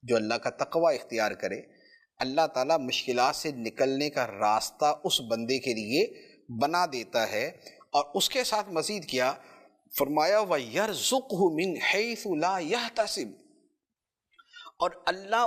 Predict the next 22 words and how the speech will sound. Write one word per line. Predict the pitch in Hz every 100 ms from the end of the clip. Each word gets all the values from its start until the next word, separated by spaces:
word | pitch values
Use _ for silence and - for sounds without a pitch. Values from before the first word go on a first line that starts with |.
| 226
اس | 220 -
بندے | 156 113 151 175 190 226 220
کو | - - 240 160 - 160
وہاں | 165 202 269
سے | - 262
رزق | 262 - 208
دیتا | 180 185 156 127
ہے | 104 - - _ _ _ _ 117 107
جہاں | 185 185 233
سے | - 202
اس | 190 -
بندے | 117 127 135 151
کا | - 160
گمان | 107 117 117 139 139
بھی | 117
نہیں | 104 101
ہوتا۔ | - - - - _ _ _ _ _ _ _ _ _ _ _
بندے | - 107 117
کو | 147 165
تصور | - - 226 240 277
نہیں | 269
ہوتا | 240 160 131 85